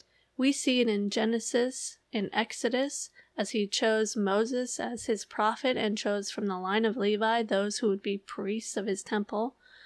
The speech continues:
We see it in all of the historical records of Israel as kings were men. And we see God continuing his choosing of men to hold authority in his church as he, Christ,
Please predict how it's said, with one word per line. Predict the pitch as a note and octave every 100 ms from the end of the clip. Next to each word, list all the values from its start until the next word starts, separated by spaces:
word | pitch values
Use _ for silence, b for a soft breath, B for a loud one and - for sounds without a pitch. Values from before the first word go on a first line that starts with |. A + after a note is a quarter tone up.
| b -
We | A#3+
see | - B3
it | A3+
in | G#3 G3+ -
all | A#3 B3 -
of | G#3+
the | -
historical | G#3+ A3+ - G#3+ G#3 G#3+ G3+
records | G3+ G3+ G#3+ G#3
of | G#3+ -
Israel | B3+ B3 C4 C4 C4+ -
as | G3+ -
kings | - A#3 A#3 A#3+
were | B3 B3+
men. | B3 A#3+ B3+ C#4+ B B B B
And | A#3+
we | B3
see | - B3
God | B3+ C4+ C4+
continuing | B3+ A#3 C4 B3+ B3 A#3
his | G#3 G#3+
choosing | - - D4 A#3+ G3 -
of | G#3 B3
men | C4+ G#3 G#3
to | A3 A3
hold | B3 A#3+
authority | A3+ - C4 A#3 G3+ G3
in |
his | G3+ G#3
church | - B3 F#3 G3 - B B -
as | G3+ G3 - _ -
he, | - A3+ A#3
Christ, | - A3+ F3 A3 -